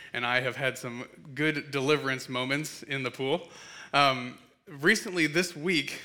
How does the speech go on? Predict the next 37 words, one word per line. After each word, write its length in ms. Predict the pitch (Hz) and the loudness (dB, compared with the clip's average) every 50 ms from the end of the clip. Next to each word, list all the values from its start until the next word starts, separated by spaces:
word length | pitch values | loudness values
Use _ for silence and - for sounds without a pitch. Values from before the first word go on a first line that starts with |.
| - - | -8 -2
uh, 440 | - 139 135 127 120 117 117 113 - - - - _ _ _ _ _ _ _ _ _ _ _ _ _ _ _ _ 156 | 2 2 4 4 4 2 2 0 -4 -6 -14 -20 _ _ _ _ _ _ _ _ _ _ _ _ _ _ _ _ -10
we 80 | 139 143 | -8 -4
were 320 | 135 135 135 131 123 123 127 147 156 - - | -2 0 0 0 0 -2 -6 -8 -14 -12 -6
playing 200 | - 160 156 160 | 0 2 2 2
around, 400 | 147 143 139 143 143 143 147 143 139 - - - | 4 4 2 2 2 0 -2 -2 -6 -10 -12 -6
uh, 360 | - 127 123 117 113 117 117 - - - - _ _ _ _ _ _ _ _ - | -2 0 0 2 0 -2 -4 -6 -10 -16 -20 _ _ _ _ _ _ _ _ -6
our 160 | 123 120 117 | -4 -2 -2
second 460 | - - 147 139 - 147 135 127 - - - | -2 -2 -2 0 2 0 0 -2 -4 -8 -6
oldest, 360 | - 143 135 131 127 123 - | -4 -2 -2 -2 -2 -4 -4
Noah, 440 | 135 135 139 139 135 135 147 160 151 - - - - - | 0 2 4 6 6 6 4 4 0 -4 -12 -14 -10 -8
who 160 | 135 127 127 | -6 -4 -4
is 260 | 123 120 120 - - _ - - - - - _ - | -6 -6 -10 -14 -16 _ -20 -20 -20 -20 -20 _ -6
not 220 | 135 135 147 143 | -2 0 2 2
in 80 | 139 135 | 2 0
the 60 | 127 | -4
room 120 | 120 123 120 | -4 -6 -6
right 100 | 123 120 | -6 -6
now, 140 | 120 120 | -6 -4
he's 160 | 123 131 127 123 | -4 -4 -4 -4
over 300 | 120 - 127 120 117 113 | -6 -6 -6 -6 -6 -6
with 80 | 113 | -6
the 60 | 117 | -6
kids. 340 | 113 - 147 127 123 131 - - - - - - - - - - - | -4 -2 -2 -2 -4 -6 -12 -16 -18 -20 -18 -16 -16 -16 -18 -18 -12
He, 360 | - - 180 180 170 160 147 - - - | -4 0 2 4 4 4 4 2 2 2
uh, 320 | 151 139 127 120 113 110 - - - - - | 4 4 6 4 4 2 -2 -4 -12 -20 -20
he 200 | - - - 190 | -12 -4 0 2
loves 180 | 190 185 180 170 | 4 4 4 4
to 60 | 143 143 | 0 -4
just 140 | 139 - | -6 -4
come 140 | - 143 143 | -2 -2 0
over 180 | 143 139 135 139 | 0 0 0 -2
to 80 | 135 | -2
me 160 | 131 135 131 123 | 0 0 0 0
and 100 | 120 127 | 0 0
he'll 120 | 156 151 | 0 0
push 360 | 151 - - 156 147 - - | 0 0 -2 -2 -2 0 0
me 220 | 151 143 143 139 | 2 2 2 2